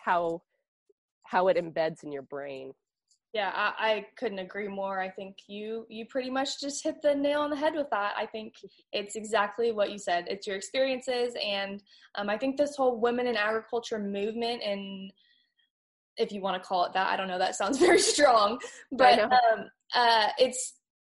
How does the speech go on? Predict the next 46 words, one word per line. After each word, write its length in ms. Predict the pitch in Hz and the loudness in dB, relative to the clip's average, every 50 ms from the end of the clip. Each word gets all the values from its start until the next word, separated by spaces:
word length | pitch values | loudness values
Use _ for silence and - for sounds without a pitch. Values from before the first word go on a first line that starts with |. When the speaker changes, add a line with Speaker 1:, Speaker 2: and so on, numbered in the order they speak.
| _ | _
Speaker 2:
personally, 580 | - - 339 381 370 381 440 381 370 370 359 330 | 0 4 4 4 4 2 0 0 0 0 0 2
I 100 | 262 262 | 0 0
think 240 | 269 311 302 302 285 | 0 0 -2 2 2
it's 160 | 285 285 - | 2 2 2
about 360 | 269 - 233 226 220 214 220 | 2 4 4 4 4 2 2
showing 540 | - - - 233 226 240 240 240 247 247 247 - - - | 0 6 8 8 8 8 6 2 0 -2 -4 -6 -8 -4
women 460 | 220 226 226 226 233 233 240 240 233 | -2 -2 0 2 0 0 0 0 2
that 160 | 208 190 - 208 202 | 2 2 2 2 2
they 140 | 208 214 | 0 0
can 200 | 220 - 233 220 | 0 0 -4 -6
be 140 | 208 220 220 | -4 -4 -4
involved 480 | 220 208 190 196 185 185 190 208 208 - - | -4 -4 -2 -2 0 2 2 0 0 -2 -6
and 140 | 214 202 202 | -6 -4 -2
they 80 | 202 208 | 0 0
don't 160 | 208 196 196 | 0 0 0
have 180 | 208 202 208 - - - | -2 -2 -2 -2 -6 -10
to 80 | 208 190 | -2 0
just 260 | 226 220 220 - - | 0 0 0 -2 -2
be 100 | 226 220 | -2 -2
a 40 | 214 | -2
farm 320 | 208 - 214 196 185 185 180 | 0 -2 -2 -2 -2 -2 -4
wife, 220 | - - 214 - - | -6 -6 -6 -6 -2
where, 260 | - 220 214 208 208 208 - _ _ _ _ _ _ _ | 2 4 4 4 4 0 -6 _ _ _ _ _ _ _
uh, 140 | 247 262 247 - | 0 0 4 4
that 160 | 254 269 294 | 4 6 6
is 120 | 294 - | 4 2
a 60 | 240 | 0
super 600 | - - - 294 294 294 294 294 294 294 302 277 - 247 | -2 -2 -2 -4 -2 0 2 2 4 4 2 2 -2 -4
important 440 | 226 220 - 262 247 240 240 226 208 | -8 0 2 2 2 2 -2 0 2
role 220 | 214 208 226 247 226 | 4 4 6 4 4
on 120 | 226 214 | 2 0
the 120 | 202 208 - - | -2 -4 -4 -2
farm, 260 | 214 196 208 233 247 226 | -2 0 2 0 2 2
but 140 | 214 214 | 0 0
there's 220 | 220 214 220 - - | 0 -4 -4 -4 -2
so 120 | 226 214 214 | -2 -2 0
many 220 | 208 208 208 214 | -2 -4 -6 -6
more 460 | 208 202 196 196 196 196 196 196 196 - - _ _ _ | -8 -6 -4 -4 -2 -2 -2 -4 -6 -6 -10 _ _ _
things 220 | - 330 339 330 302 | -4 0 0 0 0
that 100 | 285 247 | 0 -2
you 80 | 262 | -2
can 120 | - 285 247 | -4 -6 -2
be 100 | 247 240 | -2 -2
involved 380 | 233 220 226 220 220 220 226 226 | 0 2 2 2 2 0 -2 -4
in, 140 | 220 214 208 | -4 -4 -6
and, 340 | - 202 190 190 190 190 | -6 -4 -4 -4 -6 -8